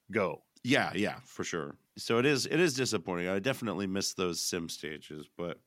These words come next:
Speaker 2: on the upside, in addition to the graphics, this game has great music too.
Speaker 1: Yeah, and the music is really good, and luckily you do get to hear it. It's not drowned out.
Speaker 2: I, I don't think it's as memorable as the first one. I'm sure technically it's more,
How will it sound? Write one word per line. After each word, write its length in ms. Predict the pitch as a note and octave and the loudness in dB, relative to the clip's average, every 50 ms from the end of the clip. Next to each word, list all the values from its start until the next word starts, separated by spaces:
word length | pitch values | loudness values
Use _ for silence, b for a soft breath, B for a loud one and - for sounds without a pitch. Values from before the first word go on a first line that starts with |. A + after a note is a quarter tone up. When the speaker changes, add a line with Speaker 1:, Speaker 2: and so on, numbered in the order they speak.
| _ _ - | _ _ 2
Speaker 2:
on 220 | - B3 C#4 C#4 | 2 4 4 4
the 100 | C#4+ C4+ - | 2 2 2
upside, 600 | B3 - - - - B2+ A2+ G#2 G#2 G#2+ G#2+ G2 | 0 0 0 0 2 4 6 6 6 4 2 0
in 120 | G#2+ A2+ | 0 0
addition 340 | A2 A2+ C3 B2+ - - A#2+ | 0 2 2 0 2 0 0
to 40 | G2+ | 0
the 100 | G2 F#2 | 0 0
graphics, 420 | F#2+ G2 A2+ A#2+ - E2+ - - | 0 0 0 0 -2 -4 -4 -2
this 200 | A2 A#2 G#2 G#2+ | -2 -2 0 0
game 180 | A#2 D3+ C#3+ B2+ | 2 2 4 4
has 140 | C3+ C3+ G#2+ | 4 4 4
great 280 | G2 A#2 C3+ C#3+ C#3+ | 6 6 6 6 6
music 400 | - D3+ D#3+ F3 C#3 A2 F2+ - | 6 6 4 4 4 2 -2 -2
too. 340 | - - F3 E3 G#2+ D#2+ - - - _ _ - | -2 -2 0 0 0 0 -2 -4 -10 _ _ -6
Speaker 1:
Yeah, 220 | B2+ B2+ B2 G2+ F#2+ | 0 2 2 4 4
and 140 | A2 A#2 A#2+ | 4 2 2
the 40 | |
music 300 | B2+ C#3+ D3+ C#3+ D#3+ C3+ | 2 2 2 0 0 -2
is 140 | A#2 G2+ F#2 | -2 -2 0
really 220 | A2 A#2+ A2+ G#2+ F#2+ | 2 2 4 4 2
good, 260 | G2 F#2+ F2+ F2 - - | 2 2 0 0 0 0
and 280 | A#2+ B2+ B2+ B2 A#2 - b b b b - | 0 2 2 0 -2 -6 b b b b 0
luckily 280 | C3 C#3 C3+ C3+ A#2+ | 0 2 4 4 4
you 100 | A2+ A#2 | 4 4
do 100 | A#2 B2 | 4 4
get 100 | A#2 A2+ - | 4 4 2
to 80 | F#2+ | -2
hear 300 | F2+ - A2+ G#2+ F2+ D#2 | -6 -2 -2 -2 -2 -2
it. 120 | D2+ D2 D#2+ | -4 -6 -8
It's 180 | F#2 - - | -8 -6 -4
not 300 | G#2+ F#2+ E2+ E2+ - - | -4 -2 -2 -2 -4 -6
drowned 360 | F#2 F2+ G#2 G2+ F#2+ F#2+ F#2 F2 | -6 -2 0 0 0 0 0 0
out. 300 | E2 D#2+ D2+ - - _ _ - | -2 -2 -4 -6 -10 _ _ -6
Speaker 2:
I, 120 | - - - - | -4 -2 2 4
I 140 | C#3 D3+ | 4 4
don't 480 | D#3 B2 C3 - A3 B3 B3+ A#3 G#3 - | 4 2 4 6 6 6 6 4 -2 -6
think 460 | - - E3+ E3+ D3+ D3 - - - _ _ _ _ - | -6 -4 -2 -2 -2 -2 -4 -8 -16 _ _ _ _ -4
it's 200 | A2 G#2 - A2 | -2 0 0 0
as 140 | G2 F2 | 0 0
memorable 600 | E2+ G#2 F#2+ G#2+ B2 C3 C#3+ D3 C#3+ C3 C3 C#3+ | 0 0 2 4 4 4 4 4 4 2 2 2
as 80 | C#3+ B2+ | 2 2
the 80 | C3 C3 | 0 -4
first 360 | - - C3+ C3 B2+ - - | -2 0 0 0 0 0 0
one. 120 | C3 B2+ A#2+ | 0 0 0
I'm 100 | A2+ A2 | 0 0
sure 240 | - - A#2+ G#2 | 2 2 0 0
technically 600 | - - A#2+ A2+ - - G#2+ E2+ - G2 F#2+ F#2 | 0 2 0 0 0 0 -4 -6 -2 -2 0 0
it's 220 | F#2 F2+ - - - | 0 0 -2 -6 -6
more, 420 | F#2+ F#2+ F#2 F2+ F2 E2+ E2+ E2+ | -4 -2 -2 0 -2 -2 -4 -6